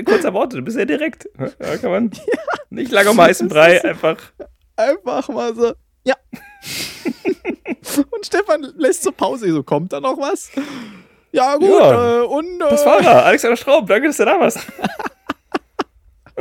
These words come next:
Speaker 2: Ja.
Speaker 1: Ja.
Speaker 2: Ja, ist schon
Speaker 1: Das ist
Speaker 2: verrückt,
Speaker 1: schön.
Speaker 2: schon verrückt,
Speaker 1: Ist schön,
Speaker 2: ja.
Speaker 1: ey.
Speaker 2: Jetzt, ich weiß nicht mal mehr, wie wir wieder
Speaker 1: Ich hab
Speaker 2: angekommen sind. Ah ja, wegen Tigerentenclub.
Speaker 1: Ja, genau, we-, wegen, wegen
Speaker 2: Ja,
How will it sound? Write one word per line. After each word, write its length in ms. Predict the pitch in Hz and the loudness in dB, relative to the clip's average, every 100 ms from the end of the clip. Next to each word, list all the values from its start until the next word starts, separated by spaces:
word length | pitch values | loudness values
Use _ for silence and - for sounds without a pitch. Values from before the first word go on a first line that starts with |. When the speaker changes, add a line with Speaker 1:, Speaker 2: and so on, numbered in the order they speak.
| - - - _ _ - - - - - - _ | -14 -16 -18 _ _ -20 -18 -18 -16 -18 -18 _
Speaker 2:
Ja. 100 | - | -6
Speaker 1:
Ja. 300 | - - 202 - _ _ | -4 -4 -6 -12 _ _
Speaker 2:
Ja, 160 | 269 233 | -8 -6
ist 140 | 185 | -6
schon 120 | - | -8
Speaker 1:
Das 240 | 143 123 160 | -6 -4 -2
ist 60 | |
Speaker 2:
verrückt, 200 | 123 214 233 | -2 -2 -2
Speaker 1:
schön. 80 | |
Speaker 2:
schon 200 | - 170 | -8 -10
verrückt, 200 | - 127 123 | -8 -8 -6
Speaker 1:
Ist 40 | |
schön, 240 | 190 262 - | -4 -4 -6
Speaker 2:
ja. 60 | |
Speaker 1:
ey. 100 | - - _ _ _ _ _ _ _ _ _ _ _ | -10 -14 _ _ _ _ _ _ _ _ _ _ _
Speaker 2:
Jetzt, 160 | 143 127 | -14 -8
ich 100 | 143 | -4
weiß 180 | 170 - | -4 -6
nicht 100 | 180 | -6
mal 120 | 160 | -4
mehr, 160 | 156 151 | -4 -4
wie 120 | 143 | -4
wir 180 | 139 131 | -4 -4
wieder 160 | 135 | -2
Speaker 1:
Ich 120 | 131 | 2
hab 80 | 147 | 2
Speaker 2:
angekommen 80 | 131 | 0
sind. 100 | 123 | -6
Ah 120 | 196 | -6
ja, 160 | 311 403 | -6 -6
wegen 160 | 302 294 | -10 -8
Tigerentenclub. 680 | 359 392 196 170 156 - | -8 -6 -8 -12 -10 -6
Speaker 1:
Ja, 60 | 190 | -4
genau, 260 | 196 160 | -4 -4
we-, 140 | 131 135 | -6 -8
wegen, 200 | 135 131 | -8 -8
wegen 120 | |
Speaker 2:
Ja, 40 | 135 | -10